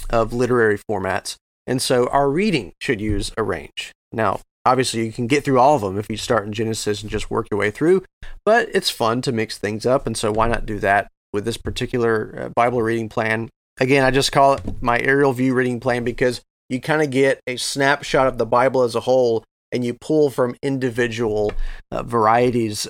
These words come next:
of writing. So again, I'll put a link in the description for that if you're interested. Um,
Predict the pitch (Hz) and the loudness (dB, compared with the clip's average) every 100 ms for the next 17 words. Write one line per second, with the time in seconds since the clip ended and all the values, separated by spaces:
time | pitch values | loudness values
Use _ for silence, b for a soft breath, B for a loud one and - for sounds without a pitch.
0 | - 104 104 113 - 131 110 - _ _ | -2 -2 -2 -2 2 2 0 -6 _ _
1 | _ _ _ _ _ - - 123 120 95 | _ _ _ _ _ -20 -8 -4 -4 -6
2 | 85 - 135 131 135 127 120 110 143 117 | -8 -4 0 2 2 0 -2 0 0 0
3 | 113 110 117 123 120 - 113 113 110 120 | -4 -4 2 4 4 0 -4 -2 -2 -2
4 | 117 - 117 110 - _ _ _ - B | -4 -2 0 0 -2 _ _ _ -18 B
5 | B _ - 135 139 143 | B _ 0 2 2 0